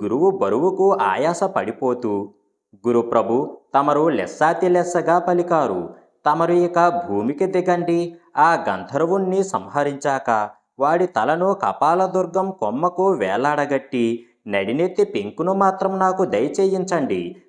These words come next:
దాన్ని మెడలో అలంకరించుకుంటాను" అని అన్నాడు. "సరే సరే, ఈ మాట గుర్తుంచుకుంటాను"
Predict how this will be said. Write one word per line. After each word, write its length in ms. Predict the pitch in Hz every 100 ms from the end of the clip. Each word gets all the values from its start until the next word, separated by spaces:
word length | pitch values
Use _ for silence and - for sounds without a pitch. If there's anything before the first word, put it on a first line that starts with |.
| -
దాన్ని 320 | 123 151 170
మెడలో 460 | 135 95 98 151 185
అలంకరించుకుంటాను" 1400 | 180 107 104 131 175 180 180 180 185 175 160 117 92 87 _ _ -
అని 220 | 131 160
అన్నాడు. 440 | 170 156 139 101 85 85 _ _ _ _ _ _
"సరే 320 | - - 107 135
సరే, 520 | 139 135 143 139 - -
ఈ 180 | 143 151
మాట 320 | 110 104 123
గుర్తుంచుకుంటాను" 1200 | 170 147 107 117 175 180 175 175 160 156 120 90